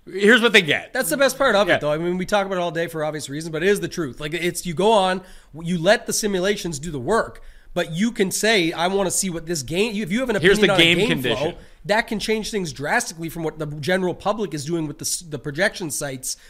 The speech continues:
Speaker 1: and they're letting them just say the projections are always right.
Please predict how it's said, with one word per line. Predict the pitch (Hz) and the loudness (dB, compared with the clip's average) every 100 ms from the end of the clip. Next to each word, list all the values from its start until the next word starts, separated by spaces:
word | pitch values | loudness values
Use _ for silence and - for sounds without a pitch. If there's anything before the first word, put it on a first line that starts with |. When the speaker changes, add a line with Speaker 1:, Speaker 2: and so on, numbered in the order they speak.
| - 202 | -6 0
Speaker 1:
and | 190 | 2
they're | 175 | 2
letting | 180 170 | 0 -2
them | 175 175 | 0 0
just | 170 170 | 0 -2
say | 190 | -2
the | 165 | -2
projections | 151 147 151 240 - 220 | -4 -4 -2 -2 -2 -4
are | 170 | -2
always | 147 143 127 | -2 -4 -4
right. | 143 147 156 | -2 -2 -4